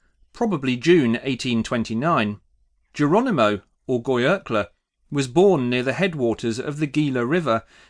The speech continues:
in Nodoyon Canyon, Arizona. Geronimo's people called themselves Bedonkohe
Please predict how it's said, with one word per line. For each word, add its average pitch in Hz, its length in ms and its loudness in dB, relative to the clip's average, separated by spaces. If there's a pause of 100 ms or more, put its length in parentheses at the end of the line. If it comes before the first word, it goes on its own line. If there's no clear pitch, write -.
in 131 200 -2
Nodoyon 120 720 0
Canyon, 131 600 -2
Arizona. 117 680 0 (920)
Geronimo's 143 560 2
people 208 400 -2
called 226 320 -2
themselves 117 560 -2
Bedonkohe 117 960 0